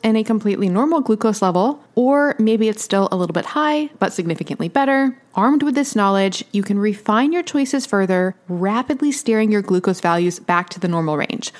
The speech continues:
Without a continuous glucose monitor, honestly, you're just guessing and assuming that what you're doing is working. And when you go test your blood sugar levels at the doctor, that's just a snapshot of that one moment in time.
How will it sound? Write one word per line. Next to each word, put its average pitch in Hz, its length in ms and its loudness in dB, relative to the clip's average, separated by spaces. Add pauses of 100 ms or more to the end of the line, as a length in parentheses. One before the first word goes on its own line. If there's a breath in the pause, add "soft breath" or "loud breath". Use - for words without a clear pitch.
Without 214 280 2
a 302 40 -4
continuous 285 400 0
glucose 240 380 0
monitor, 269 480 2 (100)
honestly, 247 500 2 (100)
you're 254 100 4
just 381 240 0
guessing 220 680 0
and 220 120 2
assuming 214 560 2
that 196 120 0
what 185 140 2
you're 196 80 2
doing 190 260 2
is 170 140 -2
working. 202 580 0
And 214 120 2
when 214 80 4
you 214 80 2
go 214 120 2
test 214 280 -2
your 190 80 2
blood 294 200 0
sugar 240 220 2
levels 202 300 0
at 202 100 -2
the 202 80 -6
doctor, 233 460 2 (160)
that's 277 200 0
just 302 140 -4
a 277 80 0
snapshot 247 760 0
of 190 100 0
that 185 120 2
one 202 200 4
moment 214 240 2
in 208 80 4
time. 202 400 2